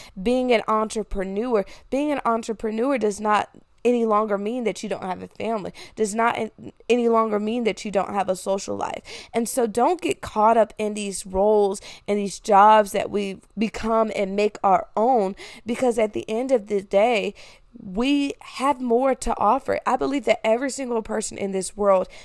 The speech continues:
has their own individual path and purpose in which they're supposed to be doing to make this world a better place.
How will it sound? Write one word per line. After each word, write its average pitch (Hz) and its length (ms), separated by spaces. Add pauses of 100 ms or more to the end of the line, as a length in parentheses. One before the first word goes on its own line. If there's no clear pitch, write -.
(100)
has 226 280
their 220 220
own 202 320 (120)
individual 214 580
path - 380
and 202 120
purpose 190 440 (260)
in 214 140
which 208 200
they're 208 140
supposed 202 400
to 208 80
be 196 140
doing 180 400 (240)
to 214 160
make 202 260
this 190 180
world 180 280
a 175 60
better 170 280
place. - 420